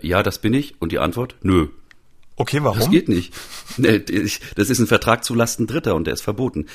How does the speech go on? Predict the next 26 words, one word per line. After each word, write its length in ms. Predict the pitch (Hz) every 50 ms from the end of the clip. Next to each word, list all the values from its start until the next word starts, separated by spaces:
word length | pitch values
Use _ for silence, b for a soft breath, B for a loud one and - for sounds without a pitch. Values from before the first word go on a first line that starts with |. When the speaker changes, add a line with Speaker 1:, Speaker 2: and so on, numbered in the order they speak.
| B B B
Speaker 1:
Ich 120 | - -
kann 140 | - 151 165
mich 140 | 180 - 107
nicht 140 | 95 80 -
hinsetzen, 520 | 135 151 104 85 82 - - 120 127 135
die 80 | 117 107
beiden 300 | 92 90 92 98 98 92
Reit-, 320 | 85 85 95 120 - -
äh, 380 | - - 101 101 101 95 - 98
Freundinnen 400 | - - 101 104 117 123 123 120
hier, 180 | 117 117 120 123 B B B
Speaker 2:
Mhm. 200 | B 95 95 110
Speaker 1:
und 160 | 131 - 95 -
sagen, 240 | 107 98 98 92
"Ach, 100 | 98 95
übrigens 360 | 98 110 104 107 107 107 92 -
hier, 180 | 110 110 104
du, 320 | 95 101 101 98 95 - 85
äh, 240 | 90 87 85 87
B 200 | 82 - 95 95
G 220 | 87 95 95 98 98
oder 220 | - 90 90 87
hier, 180 | 82 90 87 82
du, 220 | 90 85 76 67
äh, 120 | - 58 73
Unfallversicherung, 840 | 76 98 98 - 104 95 - 98 92 - 101 101 98 95 95 98